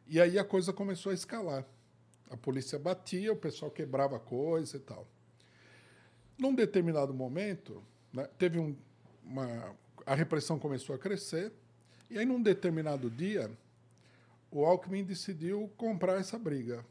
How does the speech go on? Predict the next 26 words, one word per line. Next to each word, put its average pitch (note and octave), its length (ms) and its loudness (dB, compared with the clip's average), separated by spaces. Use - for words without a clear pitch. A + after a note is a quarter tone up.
Meio D3 140 -4
que F#3 100 -4
assim, D#3+ 280 -6
falou, C3+ 200 -2
"Vou F#3+ 460 -2
acabar E3+ 460 2
com E3+ 100 -2
isso - 180 -4
aqui E3+ 220 -6
agora." D3 480 -4
E F3+ 120 -4
ele B3+ 200 -2
colocou B3+ 840 0
toda A#3+ 300 12
a A3+ 40 2
polícia F3+ 440 -2
de E3+ 80 -10
São A3+ 240 -6
Paulo E3 200 -4
na D4+ 120 -8
rua. B2 360 -6
E C#3 120 -4
com E3 220 0
a D3 40 0
ordem D#3+ 340 2
de C#4 400 -4